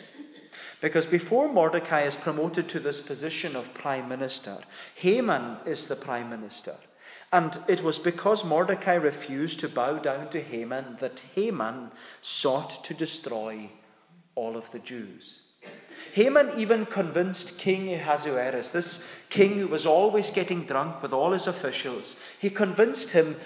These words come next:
to destroy, kill, and annihilate all the Jews, young and old, men and women and children, in one day. And they were to do it on the thirteenth day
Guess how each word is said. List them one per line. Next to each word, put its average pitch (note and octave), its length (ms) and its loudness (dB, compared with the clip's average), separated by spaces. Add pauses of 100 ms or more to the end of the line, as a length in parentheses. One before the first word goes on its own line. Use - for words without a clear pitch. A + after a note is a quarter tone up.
(180)
to F3+ 140 -2
destroy, G3 840 4
kill, D3+ 400 4
and C#3 180 0
annihilate C#3+ 760 2
all A3 320 8
the B3 80 2
Jews, D3 480 -4
young G3+ 240 6
and G#3+ 240 -2
old, D3+ 500 0
men A3+ 400 0 (240)
and G3 220 4
women F#3 360 2
and G#3 320 2
children, C#3+ 600 0 (240)
in D3+ 180 -8
one C3+ 300 -4
day. G#2 340 -8 (880)
And D#3 100 -2
they E3 40 2
were D#3 80 -2
to E3 160 -4
do F#3 180 2
it E3 180 0
on D3 120 -4
the C#3+ 80 -2
thirteenth E3 640 0
day A#2 360 -6